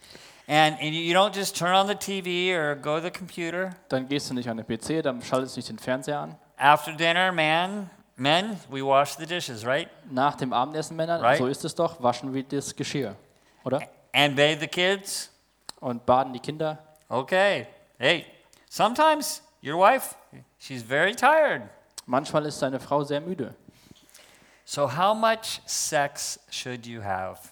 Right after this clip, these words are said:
Speaker 2: Also wie viel Sex sollte man haben?
Speaker 1: Now that I have your attention.
Speaker 2: So, wo ich jetzt eure Aufmerksamkeit habe.
Speaker 1: <laughs> But what would Paul say?
Speaker 2: Was würde Paulus sagen?
Speaker 1: He would say, "As much as your spouse wants."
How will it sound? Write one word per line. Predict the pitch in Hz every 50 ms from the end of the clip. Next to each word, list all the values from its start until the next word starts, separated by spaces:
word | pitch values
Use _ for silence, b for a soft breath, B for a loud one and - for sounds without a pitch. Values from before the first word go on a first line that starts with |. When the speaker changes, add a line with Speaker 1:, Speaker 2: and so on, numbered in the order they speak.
| - - -
Speaker 2:
Also | - 139 135 135 123 117
wie | 135 156
viel | - 156 131
Sex | - 139 135 - -
sollte | - 127 123 123 - 123
man | 117 113 113
haben? | 113 110 107 98 95 - _ _ _ _ _ _ _ _ _ _ _ _ _ _ _ _
Speaker 1:
Now | - 113 120 127 131
that | 131 135 131
I | 127 123
have | 127 123 117 120
your | 117 113
attention. | 110 - 120 113 107 - - 117 127 143 139 - - - - 95 - -
Speaker 2:
So, | - 131 127 131 131
wo | 123 123 120
ich | -
jetzt | - 120 -
eure | 120 117 117
Aufmerksamkeit | 139 165 - 147 120 - 123 117 - 123 117 117
habe. | 120 117 117 143 165 180 151 131 - - 123 117 - - -
Speaker 1:
<laughs> | - - - - - - - 160 -
But | 170 185 160 - - - - - b b b b b b b b b
what | 143 202 247 240
would | 277 285 262
Paul | 285 - 269 285 294 311 294
say? | 294 - 196 160 143 113 101 - - - - - _
Speaker 2:
Was | - 143 156 151 -
würde | 180 185
Paulus | 185 - 196 214 214 180 -
sagen? | - 135 120 113 107 101 - B B B B B B
Speaker 1:
He | B - 226 254
would | 262 247 202
say, | - - 208 202 202 147
"As | 156 165 147 127
much | 135 143 175 220 277 294 - - - -
as | 156 175 147 139
your | 160 165 165
spouse | - - - - 175 165 165 170 185 175 - - - -
wants." | 117 123 135 127 110 95 - - - - - - - -